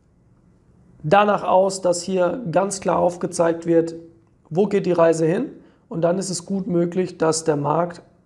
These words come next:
kollabieren wird. Das ganze System muss man sich vorstellen wie ein großes Puzzleteil. Ich habe ein Puzzle mit tausend Teilen, ich verteile das an fünf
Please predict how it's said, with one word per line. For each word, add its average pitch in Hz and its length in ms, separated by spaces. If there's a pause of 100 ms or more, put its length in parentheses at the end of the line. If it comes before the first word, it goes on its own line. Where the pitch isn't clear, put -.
(160)
kollabieren 165 640
wird. - 280 (540)
Das - 180
ganze 262 320
System 208 640
muss 156 180
man 165 80
sich 151 200
vorstellen 190 640
wie 185 140
ein 190 80
großes 175 420
Puzzleteil. - 640 (500)
Ich - 80
habe 147 140
ein 120 100
Puzzle 269 420 (380)
mit 151 200
tausend 233 400
Teilen, 190 260
ich 175 120
verteile 156 360
das 160 140
an 135 140
fünf 233 480